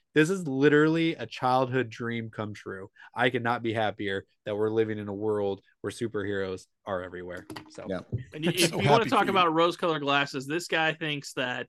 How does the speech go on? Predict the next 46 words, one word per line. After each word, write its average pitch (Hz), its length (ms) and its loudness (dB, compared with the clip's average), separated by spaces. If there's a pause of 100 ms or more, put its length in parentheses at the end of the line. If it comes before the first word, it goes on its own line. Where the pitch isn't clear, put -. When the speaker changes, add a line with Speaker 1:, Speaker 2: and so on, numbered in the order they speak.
Speaker 3:
uh, 131 200 -10
Speaker 4:
That 123 120 -6
touched 135 280 0
me 120 60 4
emotionally, 110 440 4
by 123 80 2
Speaker 3:
uh, 120 140 -2
Speaker 4:
the 87 60 -4
way. 82 180 -10 (180)
Speaker 3:
uh, 127 400 2
Speaker 2:
Mm. 135 80 -6
Speaker 3:
Multiverse 190 520 0
of 160 100 -2
Madness 185 480 -2
is 214 100 -6
a 220 80 -2
good 208 240 0
film. 214 460 0
He's 160 200 8
Speaker 2:
It - 40 10
Speaker 3:
still 160 200 10
Speaker 2:
is. 156 40 6
Speaker 3:
like 139 240 4
She-Hulk. 208 800 2
This 220 280 4
dude, 208 420 0
you 175 240 -2
Speaker 2:
Yeah. 127 260 4
Speaker 3:
can't 196 360 2
upset. 160 640 0
Like, 139 260 0
it, 175 160 2 (180)
<laughs> - 200 -10
if 147 100 -6
it's 220 140 2
Marvel 226 460 6
on 202 180 8
there, 180 220 4 (100)
it's 180 160 2
a 180 60 2
ten 233 340 0
in 214 140 0
his 196 240 2
book, 202 280 0
no 185 80 -4
matter 170 280 2